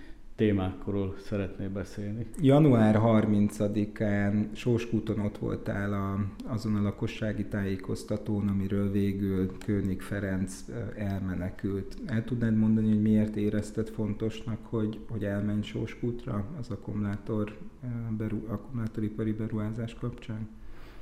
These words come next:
Speaker 1: Igen, ugye hallottam, hogy lesz ez a fórum, és úgy gondolom, hogy, hogy Sóskút egy hozzánk nagyon közeli település,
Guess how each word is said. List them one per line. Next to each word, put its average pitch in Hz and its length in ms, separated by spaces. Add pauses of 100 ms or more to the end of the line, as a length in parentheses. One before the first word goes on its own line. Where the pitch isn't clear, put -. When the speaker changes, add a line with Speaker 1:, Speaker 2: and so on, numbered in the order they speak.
(340)
Speaker 1:
Igen, 139 220
ugye 117 120
hallottam, 110 500
hogy 101 140
lesz 101 280
ez 95 140
a 95 360 (440)
fórum, 104 520 (1080)
és - 80
úgy 113 160
gondolom, 107 380
hogy, 107 320
hogy 104 320 (460)
Sóskút 104 800
egy 98 280 (320)
hozzánk 95 480
nagyon 87 380
közeli 87 460 (200)
település, 95 800